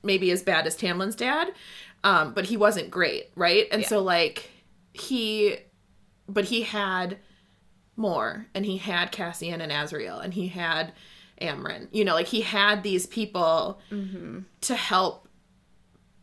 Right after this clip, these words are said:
Speaker 1: bring him out of it, you know? So at one of my rereads, I was like, "That's very interesting."
Speaker 2: Uh-huh.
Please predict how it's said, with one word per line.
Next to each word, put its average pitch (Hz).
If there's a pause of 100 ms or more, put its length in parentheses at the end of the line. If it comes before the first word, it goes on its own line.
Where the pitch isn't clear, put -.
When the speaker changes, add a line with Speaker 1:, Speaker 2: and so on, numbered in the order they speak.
(560)
Speaker 1:
bring 196
him 185
out 165
of 156
it, 85 (120)
you 202
know? 175
So 202 (100)
at 208
one 240
of 220
my 196
rereads, 180
I 175
was 180
like, 185 (580)
"That's 247
very 196
interesting." 175 (1400)
Speaker 2:
Uh-huh. 233